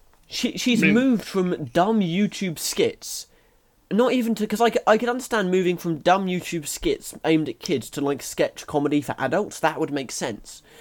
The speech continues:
Speaker 2: Does,
Speaker 1: But
Speaker 2: does she
Speaker 1: jumping
Speaker 2: write her own
Speaker 1: straight from
Speaker 2: scripts?
Speaker 1: I
Speaker 2: Or
Speaker 1: think so, but she has, she has a writing team, 'cause every late night show has a writing team. The, the amount of effort it takes to put one of those out is, is insane. Um, uh, it's also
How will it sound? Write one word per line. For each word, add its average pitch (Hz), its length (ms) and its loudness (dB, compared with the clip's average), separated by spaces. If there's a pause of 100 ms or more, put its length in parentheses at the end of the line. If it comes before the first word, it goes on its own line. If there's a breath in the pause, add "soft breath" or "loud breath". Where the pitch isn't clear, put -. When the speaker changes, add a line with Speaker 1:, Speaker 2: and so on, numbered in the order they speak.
(360 loud breath)
Speaker 2:
Does, 185 160 2
Speaker 1:
But - 80 -12
Speaker 2:
does 220 160 8
she 254 180 6
Speaker 1:
jumping 226 160 4
Speaker 2:
write 202 120 6
her 214 80 4
own 180 160 6
Speaker 1:
straight - 20 -2
from 196 100 -4
Speaker 2:
scripts? - 580 -2 (320)
Speaker 1:
I 127 100 4
Speaker 2:
Or 123 120 0
Speaker 1:
think 220 280 0
so, 117 200 0
but 113 100 -6
she 175 100 0
has, 165 140 0
she 180 200 -2
has 180 160 0
a 160 40 -2
writing 143 320 2
team, 101 220 -8
'cause - 260 -8
every 131 280 0
late 123 200 0
night 117 200 -6
show 110 120 -4
has 104 140 -6
a 110 60 -6
writing 113 320 -4
team. 76 180 -12 (920 soft breath)
The, 165 140 2
the 175 140 -2
amount 214 320 -2
of 139 300 -8 (240)
effort 180 320 -2
it - 100 -8
takes 131 240 -6
to - 80 -14
put 120 160 -8
one 127 120 -6
of 120 60 -4
those 113 160 -6
out 104 220 -10 (140)
is, 123 340 -8
is 120 140 -6
insane. 113 580 -6
Um, 123 400 -6 (880 soft breath)
uh, 151 200 4 (420)
it's 175 160 0
also 233 500 0